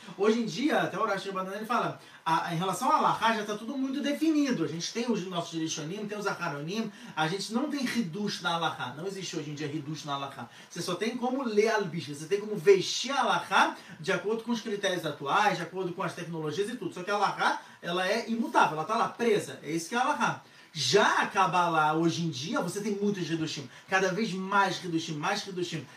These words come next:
Pessoas chamam, tem gente que fala, "Ah, mas Hidushim na Kabbalah é com fruto." Mentira. Pode ler Agdamah do Otzorat Chaim, do Matom Midvash. Mefurash, ele tá trazendo em nome de vários Rabanim. Eu tenho aqui um livro sensacional, chama, fazer até propaganda, que é de um Rav aqui de Telcione, chamado Emet Kaneh.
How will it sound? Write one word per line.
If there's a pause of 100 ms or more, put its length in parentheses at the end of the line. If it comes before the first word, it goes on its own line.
(100)
Pessoas
chamam,
tem
gente
que
fala,
"Ah,
mas
Hidushim
na
Kabbalah
é
com
fruto." (260)
Mentira.
Pode
ler (120)
Agdamah
do
Otzorat
Chaim,
do
Matom
Midvash. (240)
Mefurash,
ele
tá
trazendo
em
nome
de
vários
Rabanim.
Eu
tenho
aqui
um
livro
sensacional, (340)
chama,
fazer
até
propaganda,
que
é
de
um
Rav
aqui
de
Telcione,
chamado (100)
Emet
Kaneh.